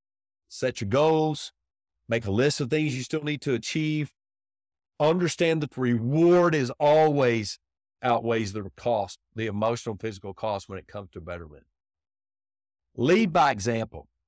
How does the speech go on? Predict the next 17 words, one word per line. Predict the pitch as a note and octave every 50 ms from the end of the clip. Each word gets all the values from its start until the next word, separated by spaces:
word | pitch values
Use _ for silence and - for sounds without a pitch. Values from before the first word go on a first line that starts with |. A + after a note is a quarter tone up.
| _ _ _ _ _ _ _ _ _ _ _ _ _ _ _ _ _ _ _ _ _ -
Be | C#3+ A3+ B3
aware | C4 C4 A#3+ A#3 B3 B3+ B3 B3
of | A3+
what | A#3+ A#3+ A3+ -
you're | A#3 A3+
projecting. | - A3 A3 F3 F3 G#3 A3+ A#3 A3+ - - B2 F2+ D2 C#2 _ _ _ _ _ _ _ _ _ _ _ _ _ _ -
Take | - - A#3 A#3+ A#3+
care | - - G3+ A#3+ A#3+
of | A#3+ G3+
your | G#3+ F#3+
physical | - - A3 A3 F#3+ F#3 - G3
body | E3 F#3+ F#3+ G3 G3 F#3+ E3 C#3+ - _ -
and | E3 F#3 F#3 E3 C#3+
teach | - - - _ - G#3+ G#3+ G#3+ - - G#3
others. | G3 G3+ G3+ D#3+ G#2 E2+ E3 - - - - _ _ _ _ -
And | - D#3+ E3
lastly, | E3+ E3+ F#3 G#3 A3 G3 - - E3 D#3 C#3+ C3+